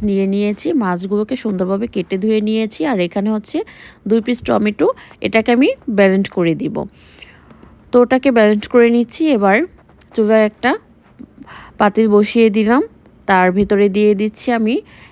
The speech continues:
এখানে হাফ কাপেরও বেশি পেঁয়াজ কুচি। পেঁয়াজটাকে আমি তেলের সাথে একটু ভেজে নেব, বেশি করে ভাজবো না। তারপরে দিয়ে দিচ্ছি এখানে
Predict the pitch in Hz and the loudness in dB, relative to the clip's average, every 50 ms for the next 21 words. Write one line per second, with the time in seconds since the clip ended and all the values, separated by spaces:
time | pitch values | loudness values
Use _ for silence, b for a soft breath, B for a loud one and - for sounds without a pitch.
0 | B B 202 196 - 214 226 277 415 - _ B B B B B B B - 208 | B B -6 -4 -2 -2 -2 -2 -4 -6 _ B B B B B B B -4 -4
1 | 196 - - - - 202 214 220 226 240 214 190 180 180 185 185 - 262 294 - | -4 -2 -2 -2 0 2 2 2 2 2 4 4 4 4 4 2 0 -2 -2 -2
2 | - 202 180 165 160 - - - 147 139 - - - - B B B B B B | 0 0 0 0 0 -2 -6 -8 -8 -8 -8 -8 -10 -10 B B B B B B
3 | - 240 254 254 254 - - 262 254 254 262 247 247 247 240 - 208 190 190 208 | 0 2 2 2 2 2 0 -2 0 0 0 0 0 0 0 0 2 2 2 0
4 | 208 - - 233 220 220 226 233 277 415 - _ - 208 202 _ - - 226 208 | 0 -2 -2 -4 -2 0 -2 -2 -2 -2 -4 _ -8 -8 -8 _ -6 -4 0 2
5 | 196 185 180 175 214 214 220 214 214 220 269 226 208 185 185 - - 202 202 202 | 2 2 2 2 2 2 2 2 0 0 0 2 2 0 0 0 -2 -2 -2 0
6 | 196 202 262 381 - b b b b b b b b b b _ - 208 202 202 | 0 0 -2 -2 -4 b b b b b b b b b b _ -8 -4 0 2
7 | 190 185 180 196 185 202 208 190 208 254 311 - - 226 196 202 202 - 214 214 | 2 2 2 0 -2 0 0 0 2 0 0 0 0 0 0 0 0 0 0 0
8 | 214 220 214 202 208 202 202 196 214 214 214 - - - 269 240 214 214 240 233 | 2 2 0 0 0 0 2 0 0 -4 -4 -6 -6 -2 -2 -2 -2 -2 -2 -2
9 | 226 233 | -2 -2